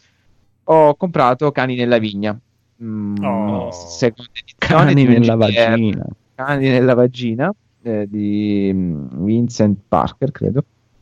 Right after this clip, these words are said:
Speaker 1: Dicono che sia un gioco stupendo. Io ho appena letto l'introduzione, visto per,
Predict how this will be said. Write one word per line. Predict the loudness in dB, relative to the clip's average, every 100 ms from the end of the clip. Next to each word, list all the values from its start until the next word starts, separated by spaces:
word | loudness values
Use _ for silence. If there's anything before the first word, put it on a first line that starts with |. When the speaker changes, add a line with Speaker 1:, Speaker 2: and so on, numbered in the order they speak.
| _ _ _ _ _ 2
Speaker 1:
Dicono | 4 6 6 6
che |
sia | 4 4 4
un | 4
gioco | 2 0
stupendo. | -2 0 0 2
Io | 2
ho | 2
appena | 2 0
letto | 0 -4
l'introduzione, | -4 -4 -6 -4 0 2 0 -2 _ _
visto | -12 -2 0
per, | 4 2 0